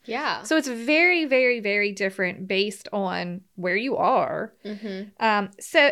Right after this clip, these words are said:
Speaker 2: and it's even different in different neighborhoods.
Speaker 1: Yes.
Speaker 2: Well, especially if people start to move out because a neighborhood declines,
Speaker 1: Mm-hmm.
Speaker 2: then it's changing. Um, so that's really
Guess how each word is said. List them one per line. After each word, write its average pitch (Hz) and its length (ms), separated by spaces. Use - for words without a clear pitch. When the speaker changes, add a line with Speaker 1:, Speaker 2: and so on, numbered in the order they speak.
Speaker 2:
and 302 260
it's - 140
even 294 240
different 277 320
in 262 60
different 254 280
neighborhoods. 233 680
Speaker 1:
Yes. 175 360
Speaker 2:
Well, 302 120
especially 302 460
if 311 80
people 277 260
start 247 300
to 247 100
move 226 200
out 214 220
because 214 300
a 214 40
neighborhood 202 520
declines, 262 720
Speaker 1:
Mm-hmm. 202 400
Speaker 2:
then 208 220
it's 247 160
changing. 285 600
Um, 226 460
so 302 580
that's 311 300
really 294 680